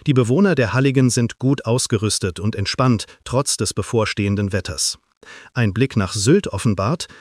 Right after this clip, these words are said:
der Bauhof ist im Dauereinsatz, um die Straßen freizuräumen, während Autofahrer und Fußgänger mit vereisten und verschneiten Wegen kämpfen. Die kommenden Tage versprechen keine Besserung.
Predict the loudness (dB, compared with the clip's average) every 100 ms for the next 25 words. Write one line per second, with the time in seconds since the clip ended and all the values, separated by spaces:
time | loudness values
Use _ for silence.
0 | -8 -2 0 2 2 2 0 0 -4 -4
1 | 0 2 4 4 4 2 0 2 0 0
2 | 0 0 -2 -2 -2 0 -2 -2 -2 -2
3 | 0 0 2 4 4 0 -6 0 2 2
4 | 2 0 0 0 0 -2 -2 -4 -6 -4
5 | -2 0 0 2 2 0 -2 -8 -2 0
6 | 0 0 0 0 -2 -4 0 0 0 0
7 | 0 0 0 -2 -4 -6 -6 -12 -12 _
8 | _ -20 -20 -6 -4 2 4 4 2 2
9 | 0 0 0 -2 -2 -2 0 -2 0 2
10 | 2 0 0 -2 -4